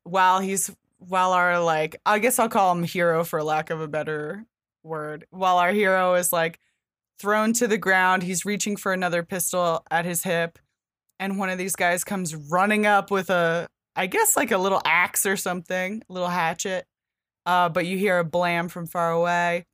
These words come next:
He's left dead on the ground. And in this, like, decorative, beautiful box is a very old looking dagger decorated with the head of, what do they keep?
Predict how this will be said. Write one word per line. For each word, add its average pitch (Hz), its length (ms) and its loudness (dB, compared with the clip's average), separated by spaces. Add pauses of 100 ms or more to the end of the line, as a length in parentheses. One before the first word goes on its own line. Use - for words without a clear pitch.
(100)
He's 175 320 -6
left 170 720 -2
dead 160 280 2
on 156 180 0
the 156 100 -4
ground. 151 580 -2 (340)
And 175 480 0
in 214 240 2
this, 214 260 0
like, 180 300 0
decorative, 170 800 0 (260)
beautiful 180 440 -4
box 165 580 0 (100)
is 160 540 -2 (240)
a 160 180 -2
very 170 520 0
old 170 280 0
looking 170 360 -6
dagger 143 680 -8
decorated 165 440 -2
with 165 180 -6
the 165 80 -6
head 160 300 -2 (100)
of, 151 460 -4
what 214 120 0
do 269 60 0
they 359 120 -2
keep? 320 240 -4